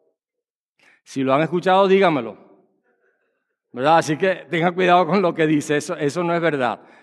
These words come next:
Pero lo que estoy diciendo es que cuando trabajamos juntos para eventos o cuando estamos realmente juntos en un mismo espíritu para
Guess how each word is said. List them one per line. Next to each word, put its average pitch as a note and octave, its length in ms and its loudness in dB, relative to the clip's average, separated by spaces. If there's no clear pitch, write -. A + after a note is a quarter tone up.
Pero E3 140 -6
lo E3 80 2
que D3+ 80 -4
estoy G3 160 0
diciendo G#3 560 0
es F#3 300 0
que - 600 -6
cuando F3 340 0
trabajamos E3+ 640 0
juntos F3+ 880 -4
para D3+ 340 2
eventos E3 880 0
o D3 60 -12
cuando D3+ 400 0
estamos F#3+ 440 0
realmente G#3+ 520 2
juntos G3+ 520 -2
en E3+ 120 -2
un F#3 80 -2
mismo G3 240 0
espíritu F3+ 520 -4
para D3+ 320 0